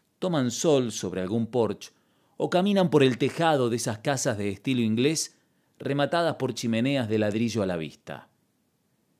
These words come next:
Guardianes, los llamó Julio Cortázar,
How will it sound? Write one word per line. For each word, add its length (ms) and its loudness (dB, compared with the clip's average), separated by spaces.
Guardianes, 1160 2
los 540 -4
llamó 460 0
Julio 440 0
Cortázar, 680 -4